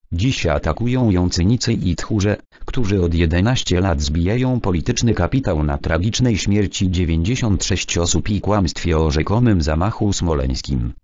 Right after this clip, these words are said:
dodał Budka. Przypomnijmy, medialna burza rozpętała się, gdy w filmie „Stan zagrożenia”, na temat katastrofy smoleńskiej z dziesięć kwietnia dwa tysiące dziesięć,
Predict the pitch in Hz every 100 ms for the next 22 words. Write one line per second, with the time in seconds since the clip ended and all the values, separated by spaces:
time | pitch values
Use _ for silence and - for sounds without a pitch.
0 | - 95 90 82 76 76 - 71 - -
1 | _ _ _ _ _ _ _ - - 110
2 | - 76 85 107 78 76 98 139 - -
3 | 87 92 85 82 76 69 80 76 82 85
4 | - 92 98 135 82 73 - 76 71 -
5 | - 80 87 - 90 82 82 64 57 -
6 | - - 92 85 80 85 90 90 120 95
7 | 78 - - 90 85 101 92 82 - 76
8 | 80 - 98 87 98 - 101 98 98 92
9 | - 76 80 76 78 107 104 82 - -
10 | 139 143 120 113 92 143 139 101 80 95
11 | 85 104 104 95 -